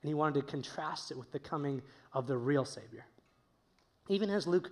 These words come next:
was writing, Roman cities around the empire had already adopted Caesar's birthday as the start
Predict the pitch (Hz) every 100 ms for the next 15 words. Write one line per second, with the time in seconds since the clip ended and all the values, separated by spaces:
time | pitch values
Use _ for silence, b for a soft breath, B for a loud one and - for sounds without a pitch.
0 | B B 175 143 156 156 143 185 220 214
1 | - 185 196 156 131 139 156 170 160 143
2 | 156 - 135 131 131 B B - 156 -
3 | 165 190 202 190 131 143 165 165 127 -
4 | 180 170 147 - 160 160 165 139 139 139
5 | - - 143 160 160